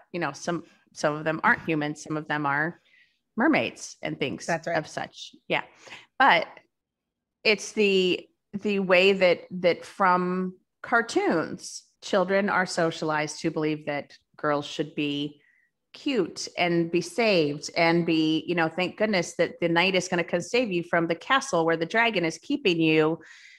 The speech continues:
Speaker 1: 'cause you wouldn't be able, you're just too silly and too dumb to be able to figure it out on your own.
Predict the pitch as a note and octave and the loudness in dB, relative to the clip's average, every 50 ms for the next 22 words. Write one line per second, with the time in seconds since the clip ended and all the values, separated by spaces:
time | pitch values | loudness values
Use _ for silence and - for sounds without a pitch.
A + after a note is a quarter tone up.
0 | _ _ - - - F3 E3+ - F3+ F3 F#3+ G3+ G3 G3 G#3 G3+ G3+ G3+ G3+ G#3+ | _ _ -4 0 0 0 2 2 4 4 4 4 4 4 4 6 6 8 8 6
1 | G#3+ - - F3+ E3+ E3+ - F3+ F3 - - - - - F#3 G3+ F#3+ - - D4 | 4 4 4 2 2 2 0 -8 -8 -10 -12 -8 -2 0 0 0 0 0 2 4
2 | D#4 B3+ G#3+ G3 F#3+ F#3 - - F#3+ F#3+ F#3 B3 C#4+ C4+ G3+ F#3+ F#3+ F#3+ F#3+ E3+ | 4 6 4 4 2 0 -2 -2 -2 0 2 4 4 4 4 2 0 0 2 4
3 | E3 E3+ F3 E3+ - G3+ F#3+ G3 G3+ G3+ G3+ G3+ G#3 G#3+ G#3+ G#3+ A3 A3+ B3 C4 | 4 4 2 0 0 0 2 2 2 4 4 4 4 4 4 2 2 2 2 4
4 | B3 G3+ E3+ E3 E3 F3 F3+ | 4 4 2 2 0 0 -4